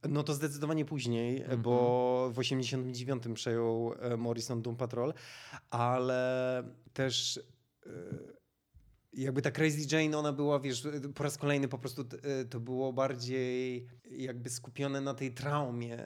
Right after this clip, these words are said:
Speaker 2: Mhm.
Speaker 1: e, jakby tej postaci. E, i wiesz, no i też jakby,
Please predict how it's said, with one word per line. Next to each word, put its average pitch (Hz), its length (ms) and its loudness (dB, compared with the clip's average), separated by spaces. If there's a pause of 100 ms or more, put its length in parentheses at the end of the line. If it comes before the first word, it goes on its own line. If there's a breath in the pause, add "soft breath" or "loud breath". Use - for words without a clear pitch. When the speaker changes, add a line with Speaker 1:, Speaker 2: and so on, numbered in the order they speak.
Speaker 2:
Mhm. 131 160 -6
Speaker 1:
e, 127 400 2
jakby 123 220 0
tej 123 140 -2
postaci. 131 760 -2 (680 loud breath)
E, 117 880 0 (640)
i 160 80 2
wiesz, 175 240 6
no 170 60 2
i 165 60 0
też 156 180 -2
jakby, 160 540 0